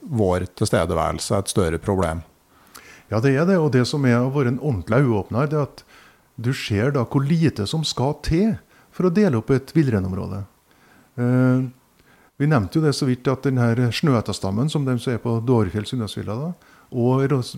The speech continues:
Speaker 2: bestanden i Rondane, det var jo én reinsbestand fram til, eh, jernbanen kom på, eh, rundt nitten hundre og hundre og tjue. Og i dag er det seks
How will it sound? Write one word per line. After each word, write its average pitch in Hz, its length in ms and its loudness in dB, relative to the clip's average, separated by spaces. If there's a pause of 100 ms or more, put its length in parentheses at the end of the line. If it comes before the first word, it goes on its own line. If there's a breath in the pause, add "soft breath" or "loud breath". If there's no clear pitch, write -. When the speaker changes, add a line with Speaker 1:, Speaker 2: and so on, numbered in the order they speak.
(100)
Speaker 2:
bestanden 120 420 0
i 127 60 4
Rondane, 131 400 0
det 151 100 2
var 135 160 4
jo - 80 -6
én 139 320 2
reinsbestand 131 540 -4 (520 soft breath)
fram 110 260 0
til, 123 340 0 (500 soft breath)
eh, 180 360 0
jernbanen 117 420 2
kom 107 220 2
på, 117 260 2
eh, 117 640 0
rundt 113 180 0
nitten 110 220 -2
hundre 110 180 -2
og 107 240 -6
hundre 104 220 -4
og 98 60 -6
tjue. 131 260 -4 (680 soft breath)
Og 135 460 2 (180)
i 180 60 2
dag 131 340 2
er 156 140 0
det 156 120 -2
seks - 800 -6